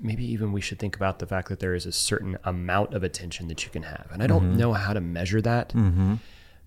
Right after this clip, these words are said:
Speaker 1: but I know that the switching costs of, of
Speaker 2: Back and forth,
Speaker 1: back
Speaker 2: back
Speaker 1: and
Speaker 2: and
Speaker 1: forth,
Speaker 2: forth. Yeah.
Speaker 1: new thing. And I am, you, you, we all know, uh, me being the quote unquote idea guy,
Speaker 2: Mm-hmm.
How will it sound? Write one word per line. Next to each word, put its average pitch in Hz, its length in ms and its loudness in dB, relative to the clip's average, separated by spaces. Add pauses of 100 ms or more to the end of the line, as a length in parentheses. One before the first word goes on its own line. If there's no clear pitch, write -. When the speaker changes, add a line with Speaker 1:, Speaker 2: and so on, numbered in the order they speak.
(140)
Speaker 1:
but 110 260 4
I 156 160 6
know 101 440 2 (1000)
that 107 180 2
the 120 80 2
switching 123 400 4
costs 98 520 2
of, - 340 -6 (760)
of 92 120 0
Speaker 2:
Back 95 160 4
and 80 80 -6
forth, 90 240 2
Speaker 1:
back - 0 -
Speaker 2:
back - 160 4
Speaker 1:
and 98 100 -2
Speaker 2:
and 92 60 -2
Speaker 1:
forth, 113 120 4
Speaker 2:
forth. 104 40 0
Yeah. 135 80 8
Speaker 1:
new 160 80 6
thing. 110 380 0
And 127 180 2
I 110 180 4
am, 92 260 0 (260)
you, 92 180 -8
you, 90 240 -6
we 113 100 -2
all 90 120 0
know, 90 220 2
uh, 82 380 -6
me 110 280 2
being 101 260 2
the 92 260 0 (320)
quote 110 220 4
unquote 104 480 2
idea 104 400 4
guy, 80 360 -2
Speaker 2:
Mm-hmm. 95 360 4